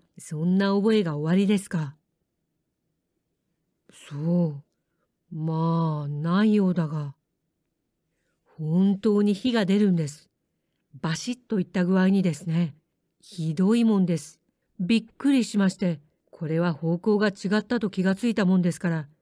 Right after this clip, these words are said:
今度はこっちへ見当をつけて開けました。すると、何かしらぐにゃっとしたものを踏んづけたんですが、そいつがもう、まるで真っ暗がりの中で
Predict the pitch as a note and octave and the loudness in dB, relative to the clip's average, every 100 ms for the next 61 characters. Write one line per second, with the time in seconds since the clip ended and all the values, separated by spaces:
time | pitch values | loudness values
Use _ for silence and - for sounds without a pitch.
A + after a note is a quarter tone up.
0 | _ - A3 A3 F#3 E3+ D#3+ - F3+ - | _ -4 0 2 2 0 -2 -2 -4 -4
1 | - B3+ A3 F3+ G3+ G3+ A#3+ F#3+ - G3+ | -2 -2 0 0 0 2 2 0 -2 -4
2 | F#3+ D#3+ C#3+ F3 F3 - D#3 C3+ _ _ | -4 -4 -2 0 0 -2 -8 -8 _ _
3 | _ _ _ _ _ _ _ - F3 F3 | _ _ _ _ _ _ _ -6 0 0
4 | F3+ E3+ - _ _ - E3+ E3+ F3+ G3+ | 0 -4 -6 _ _ -10 -4 0 0 0
5 | F#3 - F#3+ E3+ D#3+ E3+ A#3 A#3+ - G#3 | -2 0 0 0 0 2 2 0 -2 -2
6 | - F#3 F#3+ G3 E3 F3+ F#3 F#3+ G#3 G#3+ | 0 2 4 2 0 2 2 2 0 0
7 | F#3 F3 E3+ E3+ D#3+ C#3 _ _ _ _ | 2 0 -2 -4 -4 -6 _ _ _ _
8 | _ _ - - D#3 F3 - G3+ G3+ G3 | _ _ -18 -8 -2 -2 -2 0 2 4
9 | G3 F3 - _ _ - F3 F3 F3 F3+ | 4 0 -4 _ _ -2 2 4 4 2
10 | E3+ E3+ - - B3 B3 A3+ G#3+ F#3 F#3 | 2 0 -4 -4 0 2 2 4 4 4
11 | F#3+ F#3 F3 | 2 0 0